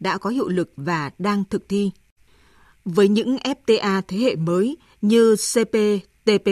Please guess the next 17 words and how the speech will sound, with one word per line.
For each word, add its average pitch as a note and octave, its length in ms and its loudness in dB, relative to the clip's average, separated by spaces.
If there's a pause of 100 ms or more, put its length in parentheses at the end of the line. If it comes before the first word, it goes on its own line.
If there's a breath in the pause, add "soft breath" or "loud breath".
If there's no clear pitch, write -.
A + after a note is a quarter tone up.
P, - 20 0 (840)
E A#3 120 -2
V G3 100 -2 (120)
F C#4 160 -6 (180)
T - 40 0 (120)
A F#3+ 260 -4 (460 soft breath)
được A3 220 4
ví G#3+ 140 0
như C#4+ 260 0
những B3 260 -2 (120)
cao C4 300 -2
tốc E4+ 240 -6
ra B3+ 320 -4
thị - 120 -6
trường D3+ 340 -6
thế F3+ 120 -6
giới. F3+ 360 -4